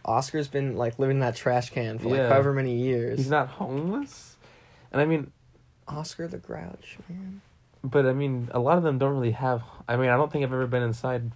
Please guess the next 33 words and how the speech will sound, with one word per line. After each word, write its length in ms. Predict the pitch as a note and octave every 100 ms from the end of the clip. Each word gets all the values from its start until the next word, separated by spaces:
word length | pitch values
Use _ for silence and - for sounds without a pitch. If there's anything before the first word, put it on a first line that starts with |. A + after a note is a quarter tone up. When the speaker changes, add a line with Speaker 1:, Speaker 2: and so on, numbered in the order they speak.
| -
Speaker 2:
frickin' 420 | C3+ B2+ A2+ G#2+ -
Telly's 420 | - C3 B2+ A#2
house 440 | A#2+ C3 A#2+ A#2+
or 140 | A2+ G#2+
Snuffleupagus' 960 | - C3 C3 A2+ A#2+ B2+ C3+ A#2+ A2
house 340 | - A2+ C3 C3+
before. 580 | - A#2 A2 G#2+ A#2 A#2+ - - - - - - - - - - -
Speaker 1:
I 40 |
like 220 | A#2+ C3 -
that 80 |
you 140 | A#2 A2
remember 400 | F2+ A2 G2+ F2
their 160 | D2+
names. 560 | D#2+ D#2+ F2+ E3 - - - - - - _ - - - - - -
Speaker 2:
Yeah, 220 | C#3 D#3+ C3+ - -
of 80 |
Speaker 1:
I, 80 | B2+
Speaker 2:
course. 140 | A2 -
Speaker 1:
I 80 | B2+
don't, 320 | C3+ A#2+ A2 -
unfortunately. 720 | A#2 A#2+ A2+ A#2+ B2 A2+ A#2+
I'm 160 | B2+ C3
not 240 | B2+ C3
that. 180 | C3 C3 - -
Speaker 2:
Well, 160 | A#2 A#2
the 80 | A2+
Snuffleupagus, 760 | D3+ C#3 B2 A#2 A2+ - A#2 -
obviously, 680 | A2 G#2+ A2+ - - A2+ A2+
you 60 | G#2+
know 100 | G#2+
who 120 | G#2
that 240 | G#2 G#2
is. 420 | - - - -